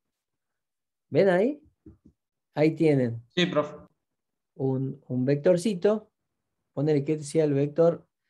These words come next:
Speaker 1: eh, tangente, y acá en forma perpendicular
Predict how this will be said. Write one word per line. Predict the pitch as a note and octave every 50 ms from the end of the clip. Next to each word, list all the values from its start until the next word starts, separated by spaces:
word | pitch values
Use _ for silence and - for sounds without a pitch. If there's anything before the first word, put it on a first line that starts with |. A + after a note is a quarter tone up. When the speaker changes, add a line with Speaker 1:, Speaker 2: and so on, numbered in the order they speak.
| _ _ _ _ _ _ _ -
Speaker 1:
eh, | - B2+ B2+ B2+ B2 B2 B2 B2+ C3+ C#3 C#3 C3+ C3+ C3+ C#3 - C3+ A#2 _ _ _ _ _ _ _ _ _ _ _ _ _ _ _ _ _ _ _ _ _ _ _ _ _ _ _ -
tangente, | - C#3+ D#3 D#3+ D#3 A#3 A3 F#3 D3+ C3+ C#3 - F3 G3+ A3 - _ _ _ _ _ _ _ _ _ _ _ _ _ _ _ _ _ _ _ _ _ _ _ _ _ _ _ _ _ _
y | - C3 C#3+
acá | D3+ D#3+ D#3 D#3 F3 F3 F3+ F#3 F3 - _ _ _
en | - C3 B2 A#2
forma | - D#3+ E3+ E3+ D#3 C#3+
perpendicular | D3 D3 D3 D3 D#3+ D#3+ D#3 D#3 D#3+ - F3+ F#3+ G3 F#3 F3 F3 F3+ F#3 F3+